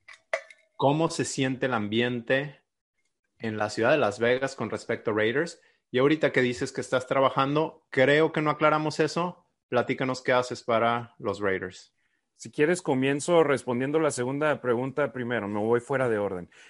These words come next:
Speaker 2: Eh, soy el analista de color en las transmisiones en español de los Raiders, en la transmisión del Raiders Radio Network en español, eh, que se escucha aquí en Las Vegas en catorce sesenta M, pero también se escucha a lo largo y ancho de California, Los Ángeles, San Diego,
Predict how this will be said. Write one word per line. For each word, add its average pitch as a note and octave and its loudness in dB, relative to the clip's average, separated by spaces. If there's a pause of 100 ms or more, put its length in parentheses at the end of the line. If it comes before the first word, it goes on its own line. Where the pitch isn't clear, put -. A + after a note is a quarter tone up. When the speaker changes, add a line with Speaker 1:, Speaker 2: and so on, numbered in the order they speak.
Speaker 2:
Eh, C3 2
soy E3 6
el F3+ 6
analista D3+ 2
de D#3+ 4
color D3 4
en E3+ 2
las D3 0
transmisiones C3 0
en D3+ -4
español B2+ -4
de D3 2
los B2+ -2
Raiders, C#3+ -2
en C3+ -4
la A2 0
transmisión A2+ -6
del A2 0
Raiders C3 0
Radio C3+ -2
Network B2+ -4
en A#2+ -4
español, A2 -8 (320)
eh, A2 0
que A2+ -8
se G#2 -10
escucha B2 0 (280)
aquí C#3 -4
en F3 0
Las C3+ 2
Vegas C#3 0
en D3 -6
catorce B2+ -4
sesenta C3 -4
M, C#3 0
pero A2+ -2
también A#2 -4
se C#3 -8
escucha C3 -8
a C3 -2
lo A#2 0
largo A#2 0
y B2 -2
ancho C3 -2
de A#2 2
California, B2 -2
Los G2+ -4
Ángeles, B2 -2
San F2+ -10
Diego, A#2 0